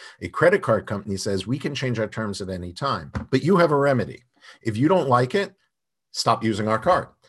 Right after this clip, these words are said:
Pay what you owe us, right? And stop using our card, you're out of the con-, card, you're out of the contract."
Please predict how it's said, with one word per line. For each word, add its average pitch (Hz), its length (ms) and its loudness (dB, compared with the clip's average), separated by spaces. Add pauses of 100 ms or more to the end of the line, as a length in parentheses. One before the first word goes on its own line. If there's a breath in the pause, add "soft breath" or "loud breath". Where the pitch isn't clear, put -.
(160 soft breath)
Pay 98 160 0
what 123 200 0
you 214 140 4
owe 110 160 6
us, - 360 -2 (280)
right? 110 380 0 (220)
And 120 240 2
stop 123 340 0
using 147 200 -4
our 156 120 -2
card, 127 240 0
you're 101 140 0
out 95 140 2
of 95 60 -4
the 95 60 -10
con-, 85 300 -10 (220)
card, 101 300 -4 (180 loud breath)
you're 95 120 4
out 104 100 6
of 104 80 2
the 92 60 -2
contract." - 640 -10